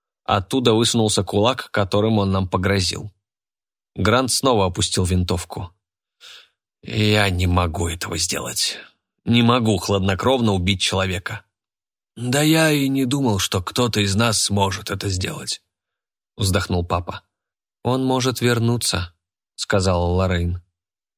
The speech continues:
«вместе со всей своей командой». «Тогда нам нужно убраться отсюда до этого», сказал папа.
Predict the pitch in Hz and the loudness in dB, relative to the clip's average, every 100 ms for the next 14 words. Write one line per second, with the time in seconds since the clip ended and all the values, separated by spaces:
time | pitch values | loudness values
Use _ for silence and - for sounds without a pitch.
0 | _ 104 110 110 - 104 - 107 - 113 | _ -2 2 2 0 -2 0 0 0 0
1 | 92 - 95 92 - 101 95 87 90 95 | 0 0 -2 -2 -2 -2 0 -2 -6 -8
2 | - _ _ _ _ _ _ _ - 98 | -12 _ _ _ _ _ _ _ -6 -4
3 | 85 87 98 123 156 165 - - - 101 | -2 0 0 2 0 -2 -6 -14 -12 -4
4 | 101 131 139 117 123 123 131 120 135 156 | -2 -2 -2 -2 -2 0 0 2 2 2
5 | - 101 90 - 87 87 98 92 - - | 0 0 0 0 0 -2 0 0 -2 -8
6 | - - - _ _ _ _ _ _ _ | -10 -12 -16 _ _ _ _ _ _ _
7 | - 113 95 87 87 90 - - | -2 0 0 -2 0 -4 -4 -16